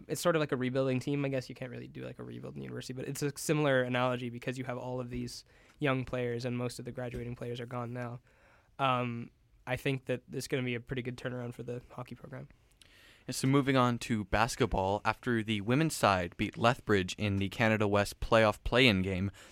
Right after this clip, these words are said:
Speaker 2: Thunderbirds went on the road to face the conference champion Regina Cougars in the quarterfinals. And unfortunately, Thunderbirds were unable to spring the upset and were swept in the best of three series to end their season in the quarterfinals.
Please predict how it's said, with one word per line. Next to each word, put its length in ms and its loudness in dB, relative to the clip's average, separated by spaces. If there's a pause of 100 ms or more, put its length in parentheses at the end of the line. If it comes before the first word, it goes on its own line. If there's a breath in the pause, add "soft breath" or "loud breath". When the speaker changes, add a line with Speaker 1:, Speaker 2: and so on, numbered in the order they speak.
Speaker 2:
Thunderbirds 480 4
went 160 6
on 120 6
the 60 2
road 280 4
to 80 -10
face 260 -2
the 120 -4
conference 500 2
champion 460 2
Regina 500 0
Cougars 540 0
in 80 -6
the 60 -4
quarterfinals. 840 2 (420 soft breath)
And 80 -2
unfortunately, 760 2 (460 soft breath)
Thunderbirds 340 6
were 100 2
unable 420 4
to 120 -2
spring 300 2
the 120 4
upset 360 0
and 180 0
were 100 -2
swept 600 2
in 100 2
the 80 2
best 220 2
of 100 -6
three 160 0
series 500 0
to 200 -8
end 220 2
their 140 2
season 480 -2
in 60 -6
the 80 -6
quarterfinals. 800 -4